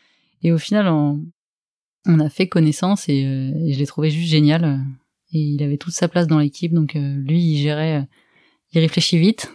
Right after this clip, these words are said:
<laughs> et bien, euh, il est au point aussi sur tout ce qui est informatique. Donc, euh, oui,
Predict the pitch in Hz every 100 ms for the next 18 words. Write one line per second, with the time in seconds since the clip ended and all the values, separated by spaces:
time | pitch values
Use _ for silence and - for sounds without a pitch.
0 | - - 143 190 170 185 247 285 _ 175
1 | 160 156 151 151 180 214 156 151 156 156
2 | 156 - 175 170 - 160 160 170 - 165
3 | 156 165 156 147 170 - _ _ _ _
4 | _ _ _ 165 160 160 151 156 147